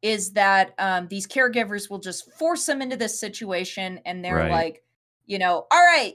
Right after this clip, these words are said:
Speaker 1: you, you're gonna just go through this experience and you're gonna magically overcome it." But if
Speaker 2: Right.
Speaker 1: you really
Speaker 2: Doesn't
Speaker 1: break
Speaker 2: happen.
Speaker 1: down all of the sensory triggers that come with a,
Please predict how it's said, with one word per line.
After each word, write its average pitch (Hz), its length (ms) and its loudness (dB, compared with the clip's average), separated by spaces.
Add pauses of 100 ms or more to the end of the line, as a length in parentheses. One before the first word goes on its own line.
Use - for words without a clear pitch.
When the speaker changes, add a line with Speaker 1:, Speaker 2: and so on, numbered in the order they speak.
Speaker 1:
you, 233 200 -8 (300)
you're 262 100 -2
gonna 311 220 -2
just 285 260 -8
go 285 160 -2
through 285 200 -10
this 262 200 -6
experience 240 580 -8
and 202 80 -12
you're 202 140 -2
gonna 196 160 -2
magically 285 760 -2
overcome 214 500 0
it." 147 140 -4 (560)
But 240 220 2
if 247 120 -2
Speaker 2:
Right. 165 220 0
Speaker 1:
you 226 100 -8
really 392 300 2
Speaker 2:
Doesn't 175 140 0
Speaker 1:
break 269 220 4
Speaker 2:
happen. - 80 -12
Speaker 1:
down 208 440 2 (520)
all 320 540 8
of 285 200 4
the 262 100 0
sensory 233 580 -4
triggers 175 720 -6 (160)
that 208 280 2
come 247 420 2
with 208 400 2 (400)
a, 196 220 2